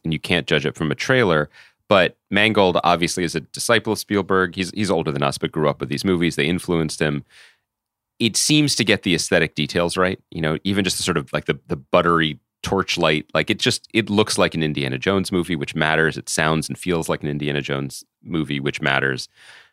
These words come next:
Um, thing number two is Phoebe Waller-Bridge. Of all of the guests who have appeared on the Watch podcast that I would like to be the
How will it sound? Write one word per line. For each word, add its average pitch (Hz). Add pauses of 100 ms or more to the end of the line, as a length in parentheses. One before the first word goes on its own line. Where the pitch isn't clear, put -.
(120)
Um, 87 (320)
thing 135
number 120
two 110
is 90
Phoebe 82
Waller-Bridge. 71 (1300)
Of 95
all 139
of 107
the 104
guests 92
who 98
have 82
appeared 85
on 80
the 80
Watch 80
podcast 73
that 80
I 76
would 76
like 78
to 80
be 73
the 69